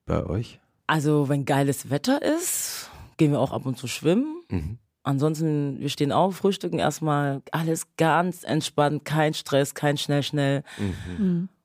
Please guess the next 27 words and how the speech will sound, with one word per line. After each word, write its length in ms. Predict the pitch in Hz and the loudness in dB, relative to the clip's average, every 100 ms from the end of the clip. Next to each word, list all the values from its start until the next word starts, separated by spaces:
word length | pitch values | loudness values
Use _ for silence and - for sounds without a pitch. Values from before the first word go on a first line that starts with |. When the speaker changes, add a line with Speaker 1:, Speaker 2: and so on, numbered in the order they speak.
| _ - | _ -4
Speaker 2:
Wenn 220 | 131 151 | 2 4
wir 60 | 165 | 6
jetzt 160 | 151 | 6
noch 160 | 160 151 | 2 2
bis 300 | 147 - - | 0 -2 -4
zehn, 320 | - 175 180 | 4 6 6
elf 320 | 120 175 151 | 6 4 4
im 100 | 160 | 2
Bett 180 | 160 170 | 2 2
liegen, 300 | 165 165 160 | 2 2 2
okay. 640 | 139 - 170 165 165 165 156 _ _ _ _ _ _ - | -2 0 2 4 4 2 -2 _ _ _ _ _ _ -2
Genau, 160 | 147 | 0
dann 120 | 123 123 | 2 0
frühstücken 500 | 240 - 262 226 240 | -2 0 2 2 4
wir 80 | |
und 80 | 208 | 4
dann 120 | 175 | 2
gucken 220 | 165 202 185 | 0 -2 0
wir, 60 | |
entweder 240 | 156 151 151 | 2 2 2
treffen 220 | 160 156 | 0 -2
wir 40 | |
uns 140 | 147 - | -2 -2
noch 100 | 135 | -4
mit 160 | 139 | -4
Freunden, 580 | - 196 208 202 185 190 | -2 2 4 4 2 2
Speaker 1:
Mhm. 300 | 180 180 120 | 2 2 -2